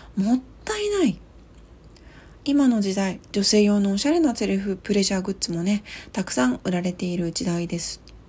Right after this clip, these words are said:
性欲は悪いものじゃなく、汚いものでもなく、むしろ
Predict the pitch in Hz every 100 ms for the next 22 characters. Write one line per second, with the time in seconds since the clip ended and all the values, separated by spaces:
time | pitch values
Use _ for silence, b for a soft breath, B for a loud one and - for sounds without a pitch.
0 | - - - B B B B - - 254
1 | 262 254 233 202 190 294 302 220 196 185
2 | 185 185 269 269 - - - - 214 254
3 | 349 302 262 294 330 311 269 233 - 190
4 | 180 B B B B 202 - 185 180